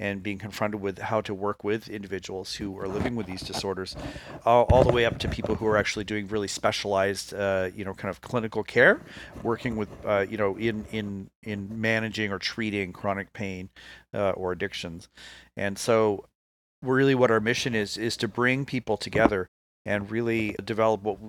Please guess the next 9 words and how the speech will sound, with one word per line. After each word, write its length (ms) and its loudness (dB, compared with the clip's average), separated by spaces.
what 180 -2
some 160 0
people 220 -4
would 120 -2
term 220 -2
a 60 -2
community 420 -4
of 80 -6
practice, 560 2